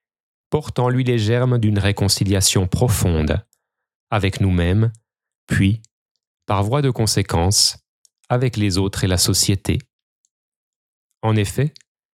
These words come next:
si chacun apprenait à reconnaître et à transmuter ses propres zones d'ombre au lieu de les projeter à l'extérieur de lui-même,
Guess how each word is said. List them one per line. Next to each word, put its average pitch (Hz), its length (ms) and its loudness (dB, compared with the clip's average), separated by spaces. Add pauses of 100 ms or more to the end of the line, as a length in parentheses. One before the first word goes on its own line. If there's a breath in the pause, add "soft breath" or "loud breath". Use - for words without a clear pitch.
(260)
si - 140 0
chacun 147 360 2
apprenait 135 440 0
à 117 80 2
reconnaître 113 640 0
et 101 100 0
à 95 80 0
transmuter 110 560 -2
ses 101 160 -2
propres 104 440 -2
zones 95 240 0
d'ombre 101 580 0
au 107 120 0
lieu 117 200 0
de 110 100 -2
les 98 120 0
projeter - 440 -2
à 101 40 2
l'extérieur 92 520 0
de 85 80 0
lui-même, 82 560 0